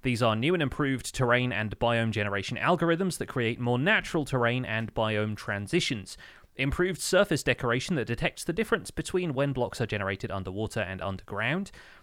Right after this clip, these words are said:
Introduces large ore veins to world generation to add more strategy to mining.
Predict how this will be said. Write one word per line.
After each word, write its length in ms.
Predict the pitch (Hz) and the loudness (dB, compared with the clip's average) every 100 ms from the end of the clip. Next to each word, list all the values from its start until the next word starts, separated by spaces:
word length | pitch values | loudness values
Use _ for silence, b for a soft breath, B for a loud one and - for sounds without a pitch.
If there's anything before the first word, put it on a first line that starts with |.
| B - | B -2
Introduces 580 | 170 170 151 147 139 113 | 0 0 0 0 0 0
large 340 | 117 156 160 - | 4 6 4 2
ore 240 | 151 160 | 2 4
veins 380 | 120 110 110 - | 4 2 0 -2
to 100 | 113 | 0
world 240 | 110 147 | 4 4
generation 560 | 117 98 87 92 - 175 | 2 0 0 -2 -2 -6
to 160 | 113 95 | -4 -4
add 180 | 95 | -4
more 160 | 101 101 | -4 -6
strategy 460 | - 117 95 - 107 | -4 -2 -2 -6 -8
to 140 | 110 | -6
mining. 400 | 98 120 139 160 | -2 0 0 -2